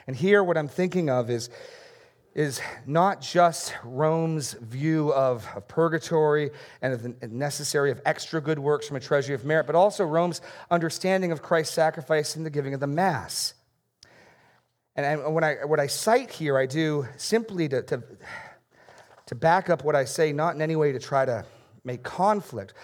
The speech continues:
I think Rome and, and, and Protestant church five hundred years ago understood they had a real difference of opinion. I think today we have a real difference of opinion. It doesn't mean we have to be uncivil, it doesn't mean we have to be rude,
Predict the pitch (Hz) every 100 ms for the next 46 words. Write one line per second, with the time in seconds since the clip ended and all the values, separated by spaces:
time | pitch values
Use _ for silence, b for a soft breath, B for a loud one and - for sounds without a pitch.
0 | B - 127 127 196 185 - - b b
1 | - 143 156 165 160 139 123 120 113 104
2 | 143 139 139 - 143 135 - _ 135 131
3 | 135 127 131 127 131 120 123 117 135 127
4 | 120 113 117 113 117 117 113 98 156 170
5 | 196 202 - _ _ B B B B B
6 | 95 113 117 135 131 131 127 123 123 120
7 | 113 110 107 117 - 214 202 110 95 92
8 | 120 123 123 120 123 113 104 - 156 156
9 | 143 123 110 107 107 101 104 98 123 147
10 | 135